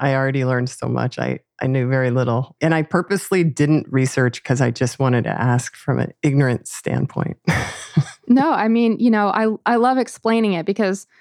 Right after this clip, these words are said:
Speaker 2: there's so much behind the scenes that's so cool. And that's what we love to do with Women in Vinyl, is share how things are made and how it works, because there's so much misinformation out there. And we wanna make it approachable for everybody so they can be excited about it.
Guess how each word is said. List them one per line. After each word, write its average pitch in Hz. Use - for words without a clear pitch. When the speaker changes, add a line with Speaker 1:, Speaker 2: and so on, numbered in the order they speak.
Speaker 2:
there's 214
so 262
much -
behind 220
the 202
scenes 202
that's -
so 190
cool. 254
And 180
that's 190
what 190
we 196
love 190
to -
do 175
with 175
Women 175
in 165
Vinyl, 165
is 170
share 170
how -
things 190
are 180
made 170
and 165
how 170
it -
works, 190
because 202
there's 196
so 196
much 196
misinformation 185
out 254
there. 254
And 220
we 240
wanna 240
make 226
it 202
approachable 185
for -
everybody 190
so -
they 180
can 190
be 180
excited 180
about -
it. -